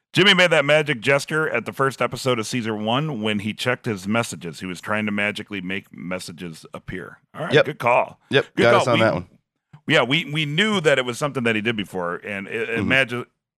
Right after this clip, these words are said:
Speaker 1: immediately catches your eye, but it wasn't really sure at what point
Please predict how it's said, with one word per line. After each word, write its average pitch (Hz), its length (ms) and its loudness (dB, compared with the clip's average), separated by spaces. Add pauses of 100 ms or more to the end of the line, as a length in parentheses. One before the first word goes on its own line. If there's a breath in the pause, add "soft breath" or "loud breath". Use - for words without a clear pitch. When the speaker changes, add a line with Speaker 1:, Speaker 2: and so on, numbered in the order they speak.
(240)
Speaker 1:
immediately 123 480 4
catches 104 320 -2
your 101 160 0
eye, 92 140 0
but 85 120 -6
it 87 80 -4
wasn't 101 240 -4
really 95 200 -4
sure 87 440 -4 (280)
at 85 240 -8
what 95 320 -6
point 90 320 -2